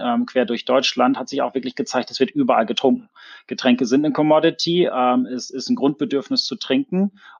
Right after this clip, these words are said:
und, äh, die meisten Leute wollen nicht nur Leitungswasser trinken und damit ist einfach irgendwann der Getränkekeller leer und es wird nachbestellt und, äh, man sieht eigentlich im Bestellverhalten keinen Unterschied zwischen verschiedenen Regionen. Also es ist fast unmöglich, ähm, aus Bestelldaten geografischen,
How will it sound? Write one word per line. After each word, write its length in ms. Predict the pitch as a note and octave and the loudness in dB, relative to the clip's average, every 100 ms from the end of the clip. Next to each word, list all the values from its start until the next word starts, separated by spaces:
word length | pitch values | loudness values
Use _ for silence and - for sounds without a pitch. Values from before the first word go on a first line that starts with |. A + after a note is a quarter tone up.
| - | 0
und, 680 | C3 B2+ C3 C3 C3 B2+ | 4 6 4 2 0 -2
äh, 180 | B2 B2+ | -4 -4
die 100 | A#2+ | 0
meisten 340 | B2 B2 B2 C3 | 2 2 0 -2
Leute 280 | B2+ B2 | -4 -4
wollen 260 | A#2 B2+ B2+ | -2 0 2
nicht 220 | B2+ - | 0 0
nur 160 | C3 C#3+ | 2 4
Leitungswasser 640 | A2+ A2 A#2+ - A2+ A#2+ | 2 0 -4 -4 -6 -6
trinken 480 | A2 A2+ A2+ A#2 E3 | -8 -6 -6 -6 -6
und 120 | D3+ | -2
damit 260 | B2 A#2+ A#2 | 0 0 0
ist 200 | C3+ - | -6 -6
einfach 360 | B2 C3 C#3+ - | -4 -2 -2 -2
irgendwann 540 | C3 C3 B2+ B2 B2+ | -2 0 2 4 4
der 120 | B2 A2+ | 2 0
Getränkekeller 680 | A#2 C3 C3 - B2 A#2+ | -2 -2 -2 -4 0 2
leer 260 | A2 C3+ F3 | 4 4 4
und 120 | C#3+ | 2
es 100 | B2+ | -2
wird 100 | B2 | -2
nachbestellt 760 | A#2+ C3+ - D#3+ - D#3+ F#3+ - _ - _ | 0 0 0 -4 2 4 2 0 _ -20 _
und, 540 | - C3+ C3+ C3+ C3 | 2 4 6 4 0
äh, 180 | B2 C3 | -4 -2
man 160 | B2+ B2 | 0 0
sieht 180 | C3 B2+ | -4 -6
eigentlich 320 | C3 C#3 B2+ | -4 -4 -4
im 80 | B2 | -6
Bestellverhalten 1040 | B2+ C3+ D3+ - B2 B2 B2+ - D#3+ F3+ _ _ | -2 0 0 -2 0 0 0 -2 -4 -6 _ _
keinen 460 | - - C#3 C#3 C#3+ - | -6 2 4 4 2 -2
Unterschied 560 | D#3 D3+ C#3 B2+ C#3 B2 | -2 0 0 -2 -2 -6
zwischen 300 | C#3 C3 C3 | -6 -6 -6
verschiedenen 420 | C3 - B2 A#2+ | -6 -2 0 0
Regionen. 400 | A#2 A2+ A#2+ A2 | -2 -2 -2 -2
Also 180 | G#2 A#2 | -6 -8
es 80 | |
ist 60 | - | -6
fast 220 | D3+ - | -4 -2
unmöglich, 640 | C3+ B2 C3+ D3+ D#3 D#3 - | 4 6 6 4 2 0 0
ähm, 240 | B2+ B2+ | 0 2
aus 300 | A#2+ A#2+ A#2+ | 2 0 0
Bestelldaten 800 | - - - D3 C#3 A#2 A2+ C3+ | -2 0 4 4 4 2 2 0
geografischen, 920 | A#2+ A2+ G#2+ A2 A2+ B2 - D3 F3 | -4 -4 0 0 0 -4 -2 -2 -4